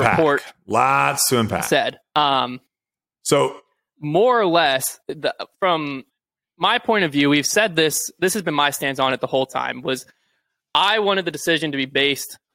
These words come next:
Speaker 2: on whatever science said. So wherever they felt
Speaker 1: The
Speaker 2: like
Speaker 1: advantages.
Speaker 2: the advantage was reduced, whatever advantage there was, they need to just use science and go with it, because no matter what decision was made here, someone was
Speaker 1: Yes.
Speaker 2: upset.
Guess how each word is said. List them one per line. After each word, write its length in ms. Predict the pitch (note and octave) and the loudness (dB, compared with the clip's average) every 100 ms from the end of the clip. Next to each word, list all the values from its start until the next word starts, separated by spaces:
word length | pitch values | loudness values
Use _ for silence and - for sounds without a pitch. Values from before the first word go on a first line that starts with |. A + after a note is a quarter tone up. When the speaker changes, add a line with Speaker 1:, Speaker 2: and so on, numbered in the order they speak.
| - | -2
Speaker 2:
on 560 | C#3+ C3 B2 B2 B2 - _ | 0 2 2 0 -4 -14 _
whatever 500 | C#3 C#3+ D#3 D#3+ D3+ | 0 2 2 2 0
science 480 | - C#3+ C3 B2+ - | 0 0 0 -2 -4
said. 240 | - - - | -6 -6 -4
So 120 | D3 | 0
wherever 400 | C#3+ D#3 G#3+ G#3 | 2 2 2 2
they 180 | D#3+ E3+ | 2 0
felt 380 | - D#3+ D3+ C#3 | 2 0 0 0
Speaker 1:
The 60 | |
Speaker 2:
like 160 | C3+ B2 | 2 4
Speaker 1:
advantages. 800 | A2 G#2 F#2 F2 E2 E2+ - - | 2 0 -2 -2 -4 -6 -8 0
Speaker 2:
the 120 | C#3+ | 0
advantage 540 | C3 D3 D#3 D#3 C#3+ | 2 0 2 0 -2
was 240 | C#3+ C#3+ C3+ | 0 -2 0
reduced, 720 | C#3+ C3+ C#3+ C3+ C3 - - _ _ _ C#3+ | -2 0 2 2 -2 -8 -14 _ _ _ -2
whatever 400 | D3+ D#3+ D#3+ D3+ | 2 2 2 2
advantage 400 | C#3+ D3+ D3 C3 | 2 0 0 0
there 180 | C3 B2+ | 0 2
was, 460 | D3 D3 D3 - - _ _ _ _ _ D#3 | 2 2 0 -4 -12 _ _ _ _ _ 0
they 100 | D#3 | 2
need 140 | F3+ | 2
to 80 | E3+ | 2
just 220 | D#3+ D3 | 0 0
use 200 | D#3+ F3 | 0 0
science 360 | F3 E3 E3 - | 2 2 0 -4
and 120 | D3+ | -2
go 140 | D3 D3 | 2 2
with 180 | C#3+ D3 | 2 0
it, 100 | C3+ | -2
because 340 | C#3 D3 C3+ | 0 -2 0
no 120 | D3 | -2
matter 360 | C#3+ D#3+ A3+ G#3 | 0 2 2 2
what 240 | F3 F#3+ | 0 0
decision 380 | - E3+ D#3 D3 | -2 -2 0 0
was 140 | C3 | -2
made 240 | C#3 D3 E3 | 0 0 2
here, 240 | G3 F#3+ | 2 0
someone 460 | E3+ - D#3 D#3 C#3+ | 0 0 0 2 2
was 140 | C3+ | 2
Speaker 1:
Yes. 100 | G2 D2+ - | 2 0 -2
Speaker 2:
upset. 160 | - | -4